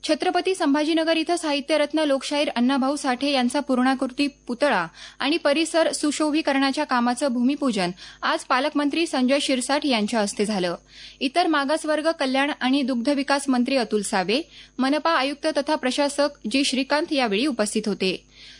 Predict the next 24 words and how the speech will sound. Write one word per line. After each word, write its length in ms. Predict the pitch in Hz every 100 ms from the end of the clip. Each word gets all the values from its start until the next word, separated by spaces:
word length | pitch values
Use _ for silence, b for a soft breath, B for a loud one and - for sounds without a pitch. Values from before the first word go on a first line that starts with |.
| B
साहित्यरत्न 680 | - 294 320 359 339 330 339
लोकशाहीर 640 | 330 277 277 - 302 320
अण्णाभाऊ 540 | - 247 269 294 285
साठे 340 | 302 262 247 285
यांचं 340 | 262 240 294 -
उत्तम 300 | 220 269 285
स्मारक 500 | - 247 233 269 -
आणि 220 | 226 254
सर्वोपयोगी 680 | 294 247 240 262 269 269 247
अद्ययावत 500 | 294 226 247 240 240 254
सभागृह 640 | 240 226 285 233 208 175 - B B 262
यासारख्या 460 | 311 320 311 339
कामांसाठी 580 | 339 277 277 302 285 302
आम्ही 260 | 285 254 294
सर्व 300 | 277 262 294
लोकप्रतिनिधी 760 | 254 254 277 254 277 269 285 -
एकविचाराने 600 | 247 247 247 269 262 262
आवश्यक 500 | 220 226 247 285 277
निधी 240 | 254 240 277
उपलब्ध 380 | 247 240 220 247
करून 300 | 240 240 247
देऊ, 280 | 294 180 175 B B B -
असं 220 | 277 339
आश्वासन 640 | - 254 294 320 226